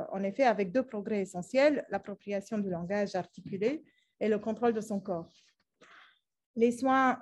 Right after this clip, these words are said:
que lui prodigue sa mère changeront aussi de nature et seront concentrés surtout sur la propreté dans cette seconde phase. La relation avec la mère va changer,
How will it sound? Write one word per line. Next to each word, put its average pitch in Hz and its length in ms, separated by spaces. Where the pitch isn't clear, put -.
que 226 80
lui 214 280
prodigue 247 400
sa 196 160
mère 220 200
changeront 214 560
aussi 214 220
de 208 80
nature 202 440
et 185 60
seront 208 260
concentrés 202 800
surtout 226 320
sur 220 140
la 185 120
propreté 185 600
dans 180 160
cette 170 200
seconde 165 360
phase. 285 360
La 254 120
relation 254 540
avec 202 220
la 208 100
mère 233 200
va 196 140
changer, 190 520